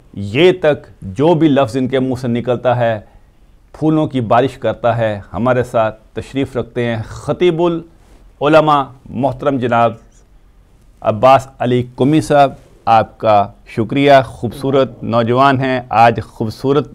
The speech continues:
इसलिए भी ज़्यादा लग रहे हैं कि चेहरे से इमाम रज़ा की मोहब्बत और उनकी विलादत का जज्बा, पाकिस्तान की, के वजूद का जज्बा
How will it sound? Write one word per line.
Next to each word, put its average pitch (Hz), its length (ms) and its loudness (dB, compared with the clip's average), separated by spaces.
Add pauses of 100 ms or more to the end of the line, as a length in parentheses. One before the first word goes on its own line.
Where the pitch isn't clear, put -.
इसलिए 143 300 0
भी 151 100 0
ज़्यादा 131 260 4
लग 131 220 2
रहे 135 140 0
हैं 127 260 -4 (380)
कि 127 80 -6
चेहरे 131 360 0
से 123 360 -2 (160)
इमाम 127 320 0
रज़ा 123 320 4
की 135 140 -2
मोहब्बत 120 560 2 (180)
और 120 140 2
उनकी 120 240 -2
विलादत 123 460 4
का 131 140 2
जज्बा, 127 440 4 (520)
पाकिस्तान 120 560 0
की, 127 120 -10 (960)
के 123 140 2 (220)
वजूद 117 420 2
का 143 140 2
जज्बा 127 420 4